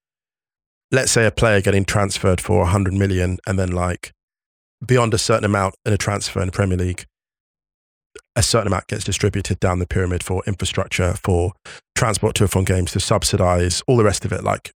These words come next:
you know, all the rest, like, stadium construction at certain points. It's because the top of the game is so ob-, is so constantly taking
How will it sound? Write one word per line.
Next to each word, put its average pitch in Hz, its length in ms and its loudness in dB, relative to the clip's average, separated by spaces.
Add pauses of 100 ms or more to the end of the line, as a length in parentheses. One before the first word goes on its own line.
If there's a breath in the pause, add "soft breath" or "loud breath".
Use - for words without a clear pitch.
you 117 80 0
know, 104 60 0
all 151 160 2
the 127 60 4
rest, 98 180 -2
like, 107 120 -4 (220)
stadium 117 280 2
construction 110 440 0
at 107 60 -4
certain 98 240 -2
points. 92 260 -6 (600)
It's - 180 2
because 147 720 0 (520)
the - 60 -2
top - 280 -2
of 143 100 2
the 131 100 0
game 95 320 0
is 92 100 -2
so 113 480 2
ob-, 101 200 -2 (180)
is 104 100 -2
so 120 280 0 (1300)
constantly 110 480 -2
taking 127 600 -2